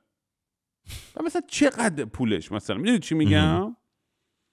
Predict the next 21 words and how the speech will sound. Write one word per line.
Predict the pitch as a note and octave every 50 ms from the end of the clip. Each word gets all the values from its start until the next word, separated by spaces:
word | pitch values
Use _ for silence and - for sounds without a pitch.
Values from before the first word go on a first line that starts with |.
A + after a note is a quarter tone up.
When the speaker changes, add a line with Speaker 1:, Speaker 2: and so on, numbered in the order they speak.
| _ _ _ _ _ _ _ _ _ _ _ _ _ _ _ _ _ _ -
Speaker 1:
و | -
اصلاً | C4+ E4 - E4 D4
بعد، | C4+ B3 - -
آقا، | - - G#3+ G3 F#3+
اوکی، | A3 G#3+ - A#3+
می‌خوایم | A3 G3+ A3 A#3+ B3
تو | G#3+ B3
پادشاهم | G3 A3 G#3 - - G#3+ G#3 G#3
بکنی، | G3+ - A3+ A#3
اوکی، | A3 B3 B3 - A#3 G3+
چرا | - - - - - - B3+ C#4+ C#4+ C4
میای | A#3+ A3+ G#3+ G#3 G3 G3
به | F#3 F3+ F3+
ما | E3+ F3
میگی | F3+ F3+ F3 F3+
که | F3 - F3+
"آقا، | F3 F#3
من | F3 F#3+ G3
هواتون | D#3+ C#3 C#3+ C#3+ C#3 C#3+ D#3+ E3 - E3+ F3
رو | E3+
دارم"؟ | D3+ D3 D#3+ D#3 D3+ C3+ A#2+ G2+ E2 C#2+